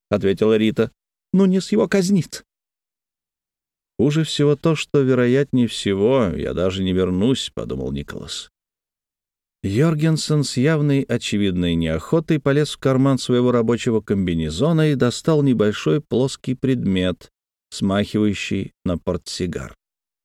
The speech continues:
«Мистер президент», — сказал он формально и с достоинством, будто официальный глашатый. «Вы знаете, что это такое?»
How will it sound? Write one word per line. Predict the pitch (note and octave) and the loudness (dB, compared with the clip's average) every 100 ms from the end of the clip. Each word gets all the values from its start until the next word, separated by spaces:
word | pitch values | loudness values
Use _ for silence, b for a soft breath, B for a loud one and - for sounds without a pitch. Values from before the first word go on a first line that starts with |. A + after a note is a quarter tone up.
| _ _ _ _ _ _ _ _ _ _ _ _ _ _ - | _ _ _ _ _ _ _ _ _ _ _ _ _ _ -16
«Мистер | - D#2+ E2+ F2 D#2 | -8 -6 -2 -2 -2
президент», — | D2+ D2 D#2 D#2+ D#2 B1+ - _ _ | -4 -4 -2 -2 -2 -6 -12 _ _
сказал | - F#2+ G2 F#2 | -4 0 2 2
он | F#2+ | 0
формально | - F#2 F#2 F#2 A#2 A2+ | 0 0 0 2 2 0
и | - G2+ | -2 -6
с | F#2+ | -2
достоинством, | F#2+ - G2 F#2 F2+ - F2+ | -4 -2 -2 -2 -2 -4 -2
будто | E2+ F#2 - | -2 -2 -2
официальный | F#2 - F#2+ G2 F#2 F#2 F2+ | -2 -2 -4 0 0 0 -2
глашатый. | F2+ F#2 G2 F#2 F2+ G2 - _ _ _ _ _ _ _ _ _ _ - | -2 -2 -4 -4 -6 -10 -12 _ _ _ _ _ _ _ _ _ _ -6
«Вы | C#2+ D2+ | -2 -2
знаете, | C#2 D#2 G#2 A2+ - | -2 0 2 2 0
что | B2+ - B1 | -6 -2 -2
это | - - | -2 -4
такое?» | - - A3 - | -4 0 -2 -2